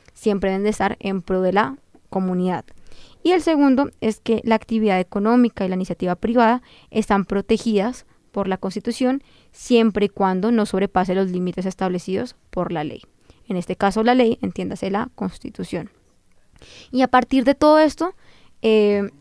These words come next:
y a partir obviamente de esa necesidad de proteger derechos fundamentales que usted bien lo mencionaba hace un instante, Héctor,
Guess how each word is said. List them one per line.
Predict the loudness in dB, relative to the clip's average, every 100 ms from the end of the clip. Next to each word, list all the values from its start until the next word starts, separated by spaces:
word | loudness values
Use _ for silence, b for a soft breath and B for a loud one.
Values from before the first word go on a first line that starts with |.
| _ -2
y | 0
a |
partir | 2 0 2 2
obviamente | 4 2 2 2
de | 2
esa | 0 -2
necesidad | 0 -2 0 2 2
de | 2
proteger | 0 -2 -2 -2
derechos | -2 -4 -6
fundamentales | -4 -4 -6 -4 -2 -4 -6
que |
usted | -10 -6
bien | -4
lo | -2
mencionaba | -4 -4 -6 -6
hace | -6
un | -8 -10 b b b -2
instante, | 0 0 0 0
Héctor, | -2 -6